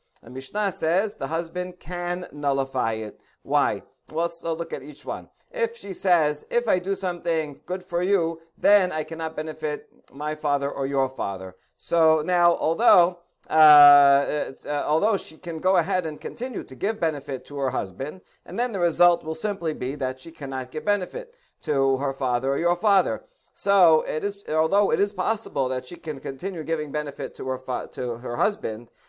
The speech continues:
nevertheless, this does impinge it.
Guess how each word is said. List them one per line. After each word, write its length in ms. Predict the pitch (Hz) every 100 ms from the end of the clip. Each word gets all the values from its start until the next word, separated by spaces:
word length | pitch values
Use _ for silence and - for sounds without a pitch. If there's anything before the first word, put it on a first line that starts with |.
| _
nevertheless, 880 | 147 170 214 214 214 226 240 208 202
this 240 | - 196 202
does 320 | - 185 185
impinge 560 | 180 - 165 180 170 127
it. 180 | -